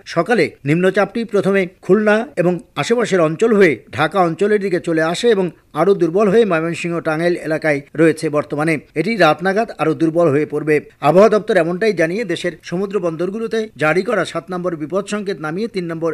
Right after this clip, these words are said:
স্থানীয় সতর্ক সংকেত জারি করতে বলেছে। শুক্রবার মধ্যরাতের পরে এবং শনিবার সকালে দেশের উপকূলীয় জেলাগুলোতে প্রবল বর্ষণ এবং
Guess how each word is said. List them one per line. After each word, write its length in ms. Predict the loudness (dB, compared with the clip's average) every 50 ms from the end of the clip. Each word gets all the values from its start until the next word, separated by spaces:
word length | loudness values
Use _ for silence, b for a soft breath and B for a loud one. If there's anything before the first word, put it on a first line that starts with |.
| -6 -10
স্থানীয় 380 | -14 -10 -8 -6 -4 -4 -6
সতর্ক 460 | -6 -8 -8 -8 -8 -8 -8 -8 -10 -10
সংকেত 360 | -8 -8 -10 -8 -10 -12 -12 -12 -4
জারি 240 | 0 2 4 4 4
করতে 260 | 2 0 -4 -4 -6 -6
বলেছে। 340 | -4 -4 -4 -4 -2 -2 -2 -2 -6 -6
শুক্রবার 400 | -6 -4 -2 0 0 0 0 0
মধ্যরাতের 520 | -2 -4 -2 0 2 2 2 0 0 -2 -4
পরে 240 | -4 -4 -2 -2 -4 -4 -6 -12 -18 _ -6
এবং 160 | -4 -4 -4 -4 -10
শনিবার 380 | -10 -6 -2 0 0 0 0 0
সকালে 400 | -2 -4 -4 -2 -2 -2 -2 -4
দেশের 320 | -6 -8 -6 -4 -4 -4 -6 b b b b
উপকূলীয় 460 | -10 -8 -6 -4 -4 0 2 2 2
জেলাগুলোতে 560 | 2 2 2 2 2 2 0 -2 0 0 0 -2 -2
প্রবল 340 | 0 -2 0 2 2 2 2
বর্ষণ 400 | 2 0 -2 -2 -2 -2 -4 -4
এবং 320 | -4 -4 -2 -2 -2 -2